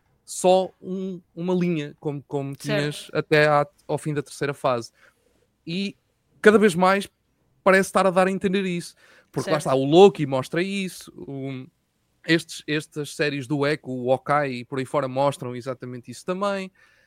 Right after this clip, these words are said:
Speaker 1: séries como o Capta-, como o The Marvels, ah, séries não, filmes como o The Marvels e a, e a Miss Marvel mostram exatamente isso, ou seja, há, há, há uma divisão muito grande
Speaker 2: Uhum.
Speaker 1: de conteúdos. E o objetivo da M C U parece-me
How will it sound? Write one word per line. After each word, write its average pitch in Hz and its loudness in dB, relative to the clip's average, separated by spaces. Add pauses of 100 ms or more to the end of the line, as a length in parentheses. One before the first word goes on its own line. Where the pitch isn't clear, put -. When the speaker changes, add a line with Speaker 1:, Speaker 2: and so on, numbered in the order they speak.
(120)
Speaker 1:
séries 160 0
como 151 -4
o 135 -14
Capta-, - -8
como 139 -2
o 135 -2
The 131 -4
Marvels, 131 -2
ah, 131 -12
séries 143 -4
não, 117 -6
filmes 147 -4
como 139 -6
o - -10
The 127 -6
Marvels 127 -4
e 127 -4
a, 123 -2 (120)
e 123 -8
a 123 -4
Miss 127 -8
Marvel 120 -4
mostram 143 2
exatamente 131 -10
isso, 175 -8
ou 151 -8
seja, 120 -10 (440)
há, - -10
há, 156 0
há - 2
uma 170 0
divisão 160 -4
muito 165 -8
grande 156 -4
Speaker 2:
Uhum. 196 -12 (140)
Speaker 1:
de 143 -8
conteúdos. 160 -2 (380)
E 160 -4
o 214 0
objetivo 214 0
da 208 2
M 196 -2
C 175 -6
U 202 -6 (600)
parece-me 190 0